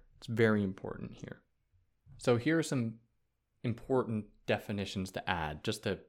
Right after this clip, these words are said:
get them under your belt. I've already, think, made them clear, but just to really get them under your belt. So ontic is defined in its being by existence. Ontological, this is existence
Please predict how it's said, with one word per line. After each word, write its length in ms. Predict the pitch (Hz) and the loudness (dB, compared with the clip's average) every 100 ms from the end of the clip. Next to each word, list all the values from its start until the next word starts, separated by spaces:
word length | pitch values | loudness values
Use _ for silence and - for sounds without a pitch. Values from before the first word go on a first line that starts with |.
| - | -16
get 160 | - 113 | -12 -8
them 120 | 101 | -6
under 120 | 92 | -6
your 100 | 80 | -8
belt. 420 | 82 120 120 113 - - _ _ _ - | 0 4 4 2 -10 -20 _ _ _ -4
I've 140 | 98 | 2
already, 300 | 110 110 98 92 | 4 4 0 -4
think, 220 | - 95 95 | -8 -6 -4
made 160 | 90 | -4
them 140 | 87 92 | -4 -6
clear, 400 | - 143 135 113 | -2 0 0 0
but 220 | 90 - | -4 -2
just 240 | 104 - | -4 -2
to 100 | 95 | -4
really 180 | 92 92 | -2 -4
get 180 | 90 - | -6 -8
them 100 | 87 | -8
under 140 | 85 | -6
your 80 | 82 | -8
belt. 300 | - 78 - _ _ _ _ _ _ _ _ _ _ _ | -6 -6 -6 _ _ _ _ _ _ _ _ _ _ _
So 320 | - 135 131 - | 0 2 0 -2
ontic 560 | 139 131 131 - - - _ _ _ _ _ _ _ _ _ | 0 2 0 -10 -16 -20 _ _ _ _ _ _ _ _ _
is 120 | 120 | -4
defined 760 | 101 110 - 123 131 139 139 - - | -2 -4 0 0 2 0 -2 -6 -2
in 100 | 110 | -2
its 200 | 101 - | -2 -8
being 580 | 107 123 127 127 127 123 _ | -6 -2 0 0 -2 -8 _
by 240 | 117 104 101 | -4 0 0
existence. 840 | 98 95 98 - - - - - _ _ _ _ _ _ _ _ _ _ _ _ _ _ | -2 -4 -4 -4 -10 -12 -14 -18 _ _ _ _ _ _ _ _ _ _ _ _ _ _
Ontological, 880 | 117 120 131 123 143 165 135 - 82 _ _ _ _ | 0 2 0 2 0 0 -2 -6 -10 _ _ _ _
this 220 | 120 117 - | -2 0 0
is 260 | 107 - _ | -6 -8 _
existence 640 | 110 101 98 - 98 - | -6 -4 -4 -4 -8 -8